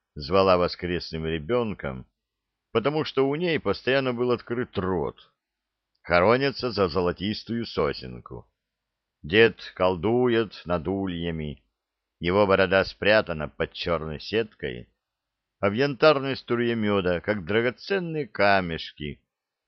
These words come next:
увязли точки соприкосновения солнечных лучей.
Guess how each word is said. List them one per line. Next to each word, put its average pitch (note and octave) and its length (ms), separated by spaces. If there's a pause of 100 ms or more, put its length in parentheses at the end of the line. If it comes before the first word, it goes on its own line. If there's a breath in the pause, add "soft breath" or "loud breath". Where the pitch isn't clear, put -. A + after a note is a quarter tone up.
увязли G2+ 680
точки G2 480
соприкосновения F2+ 1120
солнечных D2+ 720
лучей. C#2 640